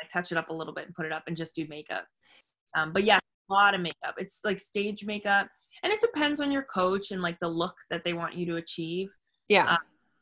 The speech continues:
Speaker 1: in college, there is a collegiate image score. Um, yeah.
Speaker 2: Wait, is that based on, like,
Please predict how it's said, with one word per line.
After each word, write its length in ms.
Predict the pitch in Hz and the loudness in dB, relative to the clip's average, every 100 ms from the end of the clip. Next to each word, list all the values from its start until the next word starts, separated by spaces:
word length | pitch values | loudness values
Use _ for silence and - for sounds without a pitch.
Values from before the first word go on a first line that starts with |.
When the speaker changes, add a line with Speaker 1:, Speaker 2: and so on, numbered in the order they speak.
| _ _ _ - | _ _ _ 0
Speaker 1:
in 180 | 226 220 | 2 2
college, 600 | - 196 190 214 233 220 | 2 4 4 2 -2 -2
there 180 | 208 - | -2 0
is 200 | 185 180 | -2 -2
a 60 | |
collegiate 560 | 190 - 190 180 170 170 | -6 -8 -4 -4 -2 -4
image 260 | 170 180 185 | -4 -4 -6
score. 600 | - - 247 254 277 277 _ _ _ _ _ _ - | -8 -4 0 2 0 -6 _ _ _ _ _ _ 2
Um, 540 | 190 175 165 196 202 _ _ _ _ - | 6 6 4 0 -10 _ _ _ _ -4
yeah. 340 | 208 202 214 | 4 10 10
Speaker 2:
Wait, 20 | - - - | 8 -2 8
is 180 | 269 254 | 8 12
that 280 | 262 277 285 | 10 10 8
based 340 | 294 294 - | 6 6 8
on, 240 | 254 233 | 10 10
like, 400 | 220 202 170 - | 10 6 4 -6